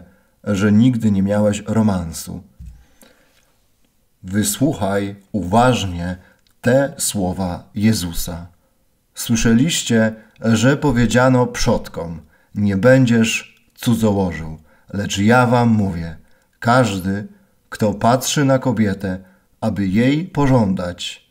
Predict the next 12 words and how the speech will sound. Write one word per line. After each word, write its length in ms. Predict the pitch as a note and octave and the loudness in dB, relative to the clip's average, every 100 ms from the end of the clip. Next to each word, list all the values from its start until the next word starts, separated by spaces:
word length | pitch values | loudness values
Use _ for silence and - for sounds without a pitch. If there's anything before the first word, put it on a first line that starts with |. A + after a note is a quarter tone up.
| _ _ _ - | _ _ _ -6
już 400 | G2+ G#2 G2+ - | 0 2 0 -4
popełnił 880 | - G#2+ - C3 B2+ A#2+ A2+ A2 A2+ | -4 -2 6 6 6 6 4 4 0
z 200 | G2+ G#2 | -2 0
nią 200 | G2+ F#2 | 0 -2
cudzołóstwo 960 | G#2 F#2+ G2+ F#2+ - - - F2 - _ _ _ _ | -4 -2 0 -2 -4 -10 -12 -14 -14 _ _ _ _
w 100 | - | -8
swoim 360 | - G2 A2+ | -4 0 2
sercu. 580 | A2+ A2+ F#2 D#2+ - D#2+ F2 _ _ _ _ _ _ _ _ _ | 2 0 0 -6 -12 -16 -18 _ _ _ _ _ _ _ _ _
Ile 240 | D3 F#3+ E3+ | -2 2 4
miałeś 480 | B2+ A2 G#2+ - A2+ | 4 4 2 0 2
myśli 420 | G#2+ C3 C3+ A2 | 4 4 2 -2
seksualnych, 920 | - G#2 - G2+ F#2+ F2 F2+ G2+ A2 | -2 -4 -4 -4 -2 -2 -2 -4 -6